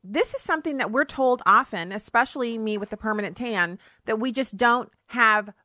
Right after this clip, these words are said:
voter fraud. And so there's no reason to have voter I D. There's no reason for us to ever do anything about it.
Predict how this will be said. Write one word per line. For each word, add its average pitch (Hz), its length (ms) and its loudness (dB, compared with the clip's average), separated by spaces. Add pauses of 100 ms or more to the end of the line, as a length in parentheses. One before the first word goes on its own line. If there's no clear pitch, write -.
voter 208 260 4
fraud. 110 380 0
And 208 100 -6
so 220 100 -4
there's 208 200 -4
no 233 160 0
reason 262 280 -4
to 254 60 -4
have 220 220 4
voter 208 240 2
I 190 80 4
D. 180 240 -4
There's 180 160 -6
no 214 80 -2
reason 247 280 -2
for 240 120 0
us 226 100 -8
to - 140 -4
ever 208 160 2
do 208 120 -6
anything 240 440 -6
about 175 340 4
it. 175 180 -2